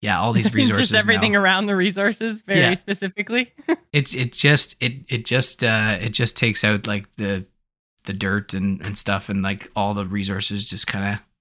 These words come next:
Speaker 1: hang out there. But, um, yeah, it's, like, it's, like, twenty, so it's, like, twenty-four bucks on Steam. I've been playing it a lot on the Steam Deck,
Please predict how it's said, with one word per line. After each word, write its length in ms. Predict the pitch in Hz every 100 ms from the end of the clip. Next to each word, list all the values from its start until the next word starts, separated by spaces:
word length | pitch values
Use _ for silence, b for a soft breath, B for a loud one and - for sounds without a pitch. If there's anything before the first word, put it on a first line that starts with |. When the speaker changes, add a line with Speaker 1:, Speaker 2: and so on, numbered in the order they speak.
| _ -
Speaker 1:
hang 260 | 117 104
out 160 | 104 107
there. 280 | 104 104 B B B B B B -
But, 320 | 117 104 -
um, 520 | 110 107 104 104 107 - _ _ _
yeah, 220 | 151 214
it's, 100 | 175
like, 160 | 165 156
it's, 180 | 156 -
like, 200 | 180 175
twenty, 640 | 160 160 170 165 165 160
so 140 | 160 139
it's, 120 | 131
like, 120 | 139
twenty-four 360 | - 151 139 151
bucks 320 | 139 139 -
on 160 | 131 123
Steam. 680 | - 127 131 135 131 139 -
I've 120 | 131
been 100 | 127
playing 240 | 131 127
it 60 | 123
a 60 | 123
lot 220 | 120 117
on 120 | 120
the 40 |
Steam 320 | 113 - 123 123
Deck, 360 | 120 120 -